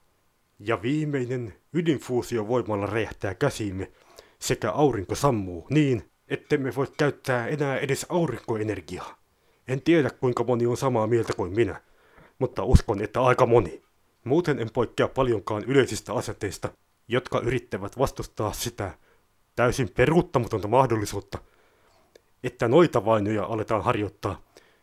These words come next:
ja uskoa demoneihin. Minulla on vielä yksi asenteellinen erikoispiirre, jota edellä mainittu ystäväni,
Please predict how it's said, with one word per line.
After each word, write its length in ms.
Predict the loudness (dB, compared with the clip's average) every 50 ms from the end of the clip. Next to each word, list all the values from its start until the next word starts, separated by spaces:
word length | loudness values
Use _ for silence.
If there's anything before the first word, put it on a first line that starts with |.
| _ _ _ _ _ _ _ _ _ _ _ _ 2
ja 100 | 2 2
uskoa 440 | 2 0 -2 -2 0 2 2 4 4
demoneihin. 580 | 4 4 2 2 -2 -6 -10 -12 -14 -16 -20 _ _ _ _ _ _ _ _ _ _ _ _ _ _ 4 6
Minulla 340 | 8 8 8 8 8 6
on 140 | 6 4 4
vielä 220 | 0 0 0 2 2
yksi 400 | 2 2 2 0 -2 -2 -2 0
asenteellinen 720 | 0 0 0 0 -2 -4 -2 0 0 0 2 0 0 0 2
erikoispiirre, 880 | 2 2 2 2 2 0 0 0 -2 -4 -6 -6 -4 -4 -6 -8 -10 -12 _ _ _ 0 2
jota 240 | 2 2 2 0 0
edellä 340 | 2 4 4 4 4 4 4
mainittu 380 | 4 2 2 0 -2 0 2 2
ystäväni, 500 | 2 2 2 0 0 2 2 0 -2